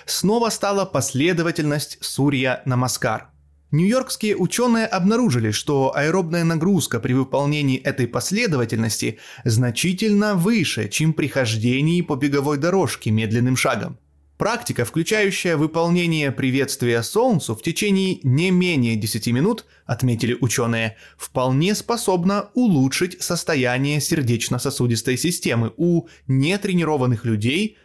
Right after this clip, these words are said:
ведущих сидячий образ жизни. «Чего нельзя сказать об опытных практикующих», добавляли они, «к сожалению, им эта практика не приносит почти никакой пользы для сердца».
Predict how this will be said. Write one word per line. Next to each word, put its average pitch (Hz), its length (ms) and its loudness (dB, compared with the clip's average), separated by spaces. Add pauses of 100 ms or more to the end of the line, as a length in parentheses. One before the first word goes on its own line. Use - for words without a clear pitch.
(100)
ведущих 131 720 0 (100)
сидячий 113 640 0
образ 117 360 0
жизни. 113 480 -4 (380)
«Чего 180 680 2
нельзя 175 500 2
сказать 160 540 -2
об 151 260 0
опытных 185 480 0
практикующих», 135 880 -2 (100)
добавляли 123 500 -2
они, 120 400 0 (200)
«к - 80 -12
сожалению, 233 600 2
им 240 180 2
эта 208 160 0
практика 151 500 -2
не 156 200 2
приносит 185 560 0
почти 180 360 -2
никакой 143 440 2
пользы 156 480 0
для 120 260 0
сердца». - 520 -4